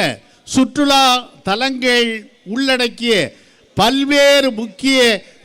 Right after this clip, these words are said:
சரித்திர வரலாற்று அம்சங்களை கொண்ட இரு பெரு நகரங்கள். கோவை என்பது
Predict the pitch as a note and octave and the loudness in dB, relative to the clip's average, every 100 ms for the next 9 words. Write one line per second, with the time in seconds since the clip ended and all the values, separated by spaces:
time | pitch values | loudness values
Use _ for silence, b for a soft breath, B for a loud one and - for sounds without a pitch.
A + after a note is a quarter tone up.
0 | - A#3 C4 C#4 A3+ C4 B3 G3+ G#3 B3+ | -4 0 0 -2 -2 -2 0 0 -2 0
1 | B3+ B3 A#3+ A#3+ G#3 A3 C4 B3+ A#3 A3 | 0 0 -2 -2 -2 -4 -4 -2 0 2
2 | F#3+ B B B A3 C4 C4 B3 G#3+ B3 | 0 B B B 0 0 2 0 2 0
3 | C4 C4+ B3+ - A3 A#3 B3+ B3+ - F3+ | 2 0 -2 -6 -2 0 0 -2 -8 -6
4 | G3+ G#3+ G#3 G3 F3+ C#3 - b b b | -2 0 -2 -2 -2 -2 -6 b b b
5 | b b _ _ _ G3 A#3+ C4+ C4+ C4+ | b b _ _ _ 0 2 4 2 2
6 | C#4 C4+ A3 A3+ G#3+ B3 | 0 -2 -2 0 0 0